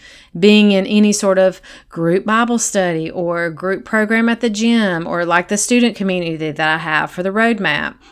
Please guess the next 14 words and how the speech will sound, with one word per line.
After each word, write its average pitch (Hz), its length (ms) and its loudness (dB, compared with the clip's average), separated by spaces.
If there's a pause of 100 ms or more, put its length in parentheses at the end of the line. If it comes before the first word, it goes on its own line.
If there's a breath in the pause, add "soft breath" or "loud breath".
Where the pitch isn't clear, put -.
(120)
or 220 100 -2
just 247 240 0
the 285 80 2
Facebook 269 420 2
group 233 240 0
community 233 460 2
in 226 140 2
general. 220 420 0
I 175 140 -4
know 185 400 0
sometimes 208 480 -2
it's 247 160 -4
not 175 180 0
as 208 160 -2